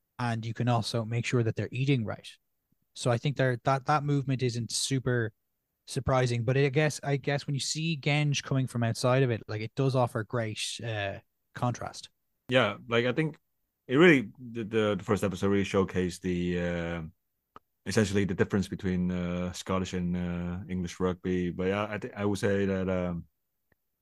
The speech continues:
Speaker 2: <coughs> oh yeah, and yeah, in terms of England rugby, um, yeah, Ellis Genge is, is, uh, is one of the true characters of, uh, of the, of the
Speaker 1: Yeah.
Speaker 2: England team,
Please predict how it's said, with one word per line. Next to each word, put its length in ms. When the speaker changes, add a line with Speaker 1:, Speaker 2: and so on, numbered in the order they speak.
Speaker 2:
<coughs> 160
oh 120
yeah, 140
and 240
yeah, 100
in 120
terms 180
of 100
England 260
rugby, 460
um, 460
yeah, 160
Ellis 200
Genge 200
is, 100
is, 480
uh, 40
is 140
one 120
of 80
the 60
true 220
characters 720
of, 220
uh, 320
of 100
the, 220
of 120
the 60
Speaker 1:
Yeah. 140
Speaker 2:
England 260
team, 460